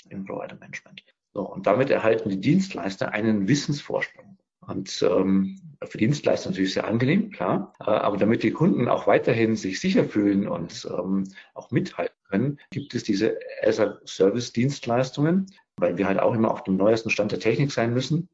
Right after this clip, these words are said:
Beim Thema Service Design, Katalog, Service Level Agreements, Cloud-Migration, auch die Provider-Steuerung. Ähm, da muss man sich natürlich immer aktuell halten.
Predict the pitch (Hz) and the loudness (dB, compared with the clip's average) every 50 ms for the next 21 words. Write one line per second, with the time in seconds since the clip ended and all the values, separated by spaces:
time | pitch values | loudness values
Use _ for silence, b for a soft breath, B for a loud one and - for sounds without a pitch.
0 | _ - 90 95 95 - 107 101 98 92 95 107 104 107 110 110 - - 98 95 | _ -4 -2 -2 0 2 2 2 2 4 4 4 4 4 2 0 -2 -6 -4 -2
1 | 101 95 98 98 98 98 - - 104 98 95 92 101 107 110 107 107 - - - | 0 0 2 2 0 -2 -4 -2 0 0 2 4 6 4 4 4 0 -2 -2 0
2 | 101 95 95 95 95 92 92 95 98 95 95 104 107 107 107 107 107 107 104 98 | 2 2 2 2 2 0 0 2 0 -2 0 0 0 2 2 2 2 2 0 -2
3 | - - - - - - _ _ - - 95 113 110 117 110 95 98 101 98 - | -6 -10 -14 -14 -18 -20 _ _ -4 0 0 2 2 2 2 2 2 2 2 0
4 | - 101 95 104 101 101 - - - - - - - - - 90 87 90 101 107 | 0 2 2 2 2 0 0 -2 -2 -4 -6 -10 -10 -6 -2 0 2 2 2 2
5 | 113 117 - - - 101 104 107 107 110 113 110 B B B B B B B - | 2 0 -2 -2 0 2 2 4 4 2 0 -4 B B B B B B B -14
6 | 92 98 92 92 98 101 - 95 95 101 95 98 98 95 98 95 95 98 98 - | -12 -10 -6 -6 -6 -6 -6 -10 -12 -12 -10 -10 -10 -8 -10 -8 -4 -2 -2 -2
7 | - - - - - - - - - 95 101 - 92 - - - - _ | -2 -4 -8 -12 -12 -10 -4 -2 0 0 0 2 0 0 0 -2 -8 _